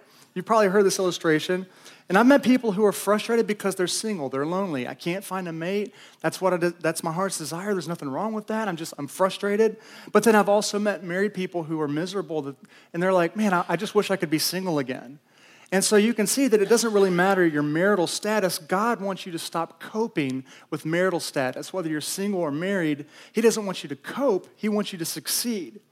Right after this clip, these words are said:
I love what Paul says in Philippians four. He says, "I'm not saying this because I am in need." Do you ever want to just smack Paul? You ever just want to smack him? He's like, "Not I." But, you know, he was just so perfect. He was so good. He wrote, like,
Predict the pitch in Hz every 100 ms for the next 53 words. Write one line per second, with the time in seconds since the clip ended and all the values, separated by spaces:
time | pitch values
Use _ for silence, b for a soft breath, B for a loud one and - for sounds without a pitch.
0 | B B B B B 202 233 214 233 220
1 | - 208 214 208 175 180 190 190 180 156
2 | - 214 180 185 180 165 - 180 269 302
3 | 240 - 233 226 190 147 131 135 - -
4 | B B 175 170 147 143 _ - 302 320
5 | 185 160 147 131 127 127 135 - - 320
6 | 339 277 190 - 151 135 139 - 139 139
7 | 135 - b b 285 285 262 247 214 -
8 | 202 190 190 196 196 B B B 233 -
9 | 220 214 277 277 240 190 196 196 233 269
10 | 254 302 302 294 - 240 220 - 214 208
11 | - 202 185 - 254 226 220 226 196 202
12 | 220 214 180 156